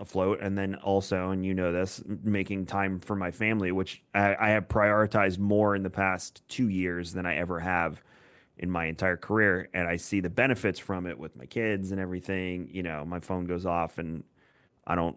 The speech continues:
I don't answer people at night like I used to. I don't take meetings at eight o'clock 'cause someone's on the West Coast. It's like, I just don't do that anymore. And does it affect, you know, my income? Sure. But at the same time, you hit a point where it's like, is the money worth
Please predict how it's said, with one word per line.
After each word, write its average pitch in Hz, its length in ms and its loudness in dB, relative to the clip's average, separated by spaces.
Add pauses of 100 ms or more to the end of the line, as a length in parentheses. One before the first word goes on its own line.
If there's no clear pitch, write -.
I 98 120 2
don't 92 120 2
answer 87 240 -2
people 90 320 -2
at 78 80 -4
night 87 380 -2 (120)
like 90 180 -2
I - 20 -2
used 82 380 -6
to. 87 220 -2
I 87 40 -2
don't 90 160 -6
take 90 160 -6
meetings 90 380 -4
at 82 80 -4
eight 85 160 -2
o'clock 82 400 0
'cause 90 100 -4
someone's 90 260 -2
on 87 80 -4
the 85 100 -2
West 82 260 -4
Coast. 82 480 -4
It's - 160 -16
like, 80 320 -10 (640)
I 87 100 0
just 90 180 -2
don't 90 180 -2
do 101 160 -2
that 78 200 0
anymore. 69 600 -8 (120)
And 104 480 2 (340)
does 131 180 4
it 139 80 4
affect, 143 420 2 (100)
you 160 140 2
know, 113 160 6
my 101 440 4 (260)
income? 214 500 2
Sure. 117 600 6 (340)
But 120 120 4
at - 80 -2
the 117 80 -2
same 120 260 4
time, 123 640 4
you 117 80 2
hit 113 80 4
a 107 60 2
point 113 480 0
where 107 260 4
it's 101 160 0
like, 95 300 2
is 98 180 -4
the 101 80 -2
money 101 280 0
worth 92 480 -4